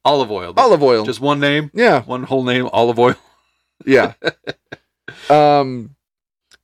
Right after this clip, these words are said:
Speaker 2: you had guys like Jack Mercer, who was Popeye. We talked
Speaker 1: Yeah.
Speaker 2: about June Foray. She was
Speaker 1: Right.
Speaker 2: Rocky, Squirrel, Natasha Fatale, Granny, Cindy Lou Who, Witch Hazel.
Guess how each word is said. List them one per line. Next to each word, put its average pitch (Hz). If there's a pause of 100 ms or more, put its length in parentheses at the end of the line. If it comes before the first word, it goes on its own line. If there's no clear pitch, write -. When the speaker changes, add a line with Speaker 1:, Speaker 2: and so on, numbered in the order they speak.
(320)
Speaker 2:
you 165
had 175
guys 165
like 147
Jack 127
Mercer, 135
who 131
was 110
Popeye. 117
We 127
talked 143
Speaker 1:
Yeah. -
Speaker 2:
about 151
June 151
Foray. 131
She -
was 120
Speaker 1:
Right. 123
Speaker 2:
Rocky, 127 (100)
Squirrel, 127 (440)
Natasha 131
Fatale, 131
Granny, 131
Cindy 135
Lou 131
Who, 127
Witch 127
Hazel. 123